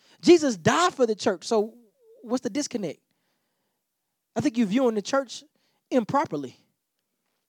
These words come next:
He says, this relationship we have is a,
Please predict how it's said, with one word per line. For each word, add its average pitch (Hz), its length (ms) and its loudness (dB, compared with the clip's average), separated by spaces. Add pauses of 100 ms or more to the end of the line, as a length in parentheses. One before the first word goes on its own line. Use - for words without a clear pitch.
(240)
He 277 160 0
says, 220 120 -2 (280)
this 320 580 0 (880)
relationship 269 920 2
we 247 140 -6
have 254 520 -2
is 240 160 -6
a, 196 80 -10